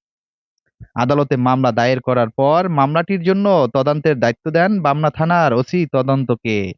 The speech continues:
মামলার তদন্তকারী কর্মকর্তা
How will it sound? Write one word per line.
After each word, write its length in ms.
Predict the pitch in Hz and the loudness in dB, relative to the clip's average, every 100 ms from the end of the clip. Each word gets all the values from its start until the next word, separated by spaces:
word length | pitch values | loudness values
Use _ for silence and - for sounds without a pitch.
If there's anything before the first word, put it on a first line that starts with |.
| _ _ _ _ _ _ - | _ _ _ _ _ _ -4
মামলার 400 | 120 131 139 117 - | -2 2 2 0 -2
তদন্তকারী 560 | 113 131 139 151 147 | -4 -2 -4 -2 -2
কর্মকর্তা 960 | 147 135 143 143 156 - 170 180 208 285 | -2 -2 -4 -4 -4 -2 0 2 2 -2